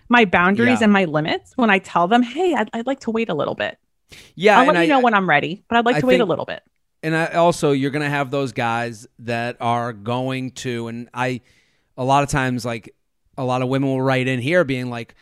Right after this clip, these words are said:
Speaker 2: "We haven't even had sex yet, and he's already backing away." And I'm like, "Yeah, he's backing
Speaker 1: Great.
Speaker 2: away from the mountain that you've built, and that's okay. That, that's better."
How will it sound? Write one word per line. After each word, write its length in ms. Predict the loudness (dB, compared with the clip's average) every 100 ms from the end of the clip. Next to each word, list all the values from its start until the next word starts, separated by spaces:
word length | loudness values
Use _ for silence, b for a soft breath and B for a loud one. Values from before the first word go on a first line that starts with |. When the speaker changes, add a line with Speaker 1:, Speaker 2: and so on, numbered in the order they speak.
| _ _ 2
Speaker 2:
"We 100 | 6
haven't 200 | 6 6
even 160 | 2 0
had 120 | -4
sex 300 | -2 -4 -2
yet, 80 | -6
and 100 | -6
he's 140 | -6
already 320 | 0 0 2 0
backing 440 | -2 -2 -4 -8
away." 260 | -6 -2 -2
And 80 | -4
I'm 60 | -8
like, 220 | -8 0
"Yeah, 120 | 0
he's 160 | 0 -4
backing 360 | -4 -2 0
Speaker 1:
Great. 140 | 0 0
Speaker 2:
away 160 | -2
from 240 | -6 -6 -6
the 80 | -2
mountain 420 | 0 0 -2 -6
that 140 | -6
you've 280 | -6 -8 0
built, 400 | 2 2 0 -4
and 120 | -4
that's 200 | -4 0
okay. 460 | 0 2 -2 -2 -2
That, 240 | -4 -4 -6
that's 200 | -10 -10
better." 400 | -8 -6 -6